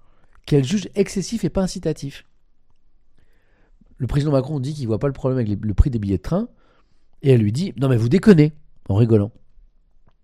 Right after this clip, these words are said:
Ça rigole sec, euh, en Conseil des ministres. Elle avait l'oreille du président, donc elle pouvait dézinguer des accords internationaux avec son aval, mais elle est franchement à côté de la plaque sur les sujets nationaux,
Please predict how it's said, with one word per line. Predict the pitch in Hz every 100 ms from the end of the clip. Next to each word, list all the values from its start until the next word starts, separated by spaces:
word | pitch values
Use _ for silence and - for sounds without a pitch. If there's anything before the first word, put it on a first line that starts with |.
| _ _ _ - _ _
Ça | - 113
rigole | 113 117
sec, | - 214 165
euh, | 123 117 110 107 104 113 - _ _ _ -
en | 95
Conseil | - 107
des | 104
ministres. | 101 101 - - _ _ _ _ _ _ _ - - - - -
Elle | 143
avait | 143 156
l'oreille | 127 127
du | 123
président, | 123 113 107 139 185
donc | 160
elle | 110
pouvait | 120 113
dézinguer | 117 123 120 127
des | 123 101
accords | 110 110
internationaux | 110 104 101 110 131
avec | 104
son | - 107
aval, | 95 160
mais | 175
elle | 104
est |
franchement | 104 110 -
à | 123
côté | 110 127
de |
la | 92
plaque | 151 156
sur | 117
les |
sujets | 90 - 117
nationaux, | 104 - 90 139